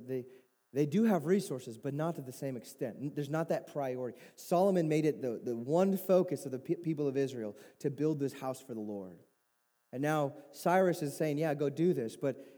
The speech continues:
so, so are a bunch of other nations that have their own pagan gods, and so he's doing the same thing with them. So they look at this and they're like, "This, there's no way that this temple is going to, um, be as glorious as Solomon's temple." And a big piece of that, and understanding this, number two, is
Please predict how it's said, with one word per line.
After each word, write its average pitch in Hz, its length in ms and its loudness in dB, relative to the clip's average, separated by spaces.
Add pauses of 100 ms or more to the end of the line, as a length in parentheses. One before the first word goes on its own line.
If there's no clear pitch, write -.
(100)
so, 175 420 2
so 165 200 2
are 151 240 4
a 147 60 -2
bunch 165 300 0
of 139 100 -2
other 170 240 2
nations 131 480 -4
that 127 100 -4
have 127 180 -8
their 131 200 -2
own 143 160 -2
pagan 123 320 -6
gods, 110 280 -6
and 110 80 -14
so 120 100 -10
he's 131 200 -6
doing 135 200 -6
the 120 40 -8
same 113 240 -10
thing 107 160 -10
with 92 140 -14
them. 80 160 -18 (2250)
So - 100 -8
they 135 100 2
look 170 200 2
at 117 100 0
this 117 160 -6
and 127 100 -6
they're 120 100 -2
like, 113 120 -6
"This, 135 240 -8
there's 139 180 -6
no 135 120 -2
way 139 220 0
that 127 140 -10
this 135 140 -8
temple 135 400 -4 (300)
is 123 120 -10
going 143 260 -2
to, 127 360 -6 (340)
um, 113 220 -8
be 139 200 0
as 120 100 -2
glorious 131 480 -2
as 110 100 -12
Solomon's 147 380 -4
temple." 120 300 -6
And 123 260 -8
a - 20 -10
big 143 240 -4
piece 165 260 -4
of 117 100 -8
that, 113 120 -6
and 113 80 -10
understanding 123 400 -6
this, 113 220 -8
number 123 180 -6
two, 147 300 -4
is 123 180 -6